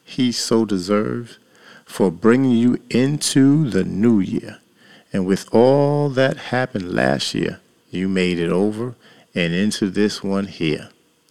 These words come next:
You got through with God in twenty twenty, and you'll get through with God in twenty twenty-one. It's simple. Just keep your hands in his hands. Amen.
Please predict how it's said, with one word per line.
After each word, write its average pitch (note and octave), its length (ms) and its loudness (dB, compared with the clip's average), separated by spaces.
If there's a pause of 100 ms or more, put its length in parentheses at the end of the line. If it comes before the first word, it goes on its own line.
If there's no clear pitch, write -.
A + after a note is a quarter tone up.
You F2+ 240 -6
got F2+ 400 -4
through A#2+ 300 2
with B2 260 -2
God A#2+ 380 2
in F2+ 240 -8
twenty A2+ 440 0
twenty, A#2+ 540 -4 (500)
and G2 220 0
you'll F#2+ 300 2
get F2+ 360 0
through G#2+ 280 2
with G#2+ 260 0
God G2+ 380 0
in E2 200 -6
twenty F#2+ 560 -2
twenty-one. F2+ 960 -4 (580)
It's A2+ 220 0
simple. - 640 -2 (420)
Just F#2+ 320 -2
keep A2 400 0
your F#2+ 240 0
hands A#2 720 -4 (240)
in G#2 400 -2 (400)
his A2 420 4
hands. - 720 -6 (120)
Amen. F2+ 600 -4